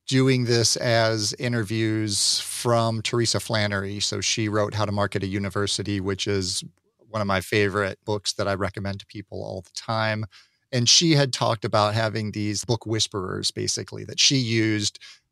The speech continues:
you know, and she interviewed and she grew her knowledge base and then kinda used that to write her book without including as many of the quotes. And so then when I was doing all of these interviews,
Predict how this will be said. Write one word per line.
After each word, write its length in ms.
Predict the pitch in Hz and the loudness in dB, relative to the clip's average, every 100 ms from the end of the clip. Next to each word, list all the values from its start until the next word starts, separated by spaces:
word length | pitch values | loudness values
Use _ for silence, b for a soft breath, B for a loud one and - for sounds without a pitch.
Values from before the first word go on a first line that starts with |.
| 107 | -12
you 60 | |
know, 100 | 101 | -8
and 80 | 101 | -4
she 180 | 113 107 | -4 -2
interviewed 420 | 113 110 110 104 | -2 -2 -2 -2
and 140 | 104 | -2
she 140 | - 110 | -2 -2
grew 300 | 101 117 113 | 2 2 4
her 240 | 107 110 | 2 0
knowledge 460 | 104 98 104 104 101 | 2 2 2 -2 -4
base 420 | 104 98 101 - | -4 -2 -2 -2
and 300 | - 104 98 | -4 -6 -2
then 220 | 101 98 | -2 -2
kinda 260 | 90 - 98 | -6 -6 -4
used 300 | 95 101 - | -2 -2 -2
that 200 | 101 104 | -2 -4
to 100 | - | -4
write 200 | 101 95 | -2 -2
her 100 | 98 | -4
book 300 | 85 104 95 | -4 -4 -2
without 400 | 107 107 104 104 _ _ _ | 0 2 2 0 _ _ _
including 380 | - 127 110 107 | -4 0 0 -2
as 140 | 104 107 | -6 -4
many 380 | 110 110 104 | -2 -2 -2
of 240 | 107 107 92 | -2 -4 -4
the 80 | 98 | -10
quotes. 600 | - 110 104 107 - - b b b _ _ - | -2 0 0 0 -4 -6 b b b _ _ -6
And 120 | 113 | 2
so 140 | 127 | 4
then 220 | 123 123 120 | 6 4 4
when 220 | 139 156 | 4 4
I 120 | 131 | 2
was 160 | 117 107 | 0 0
doing 320 | 127 127 113 | -2 -2 -2
all 180 | 113 117 | -4 -4
of 80 | |
these 200 | 110 110 | -4 -6
interviews, 760 | 120 135 135 98 101 104 - - | -4 -4 -4 -6 -8 -4 -4 -6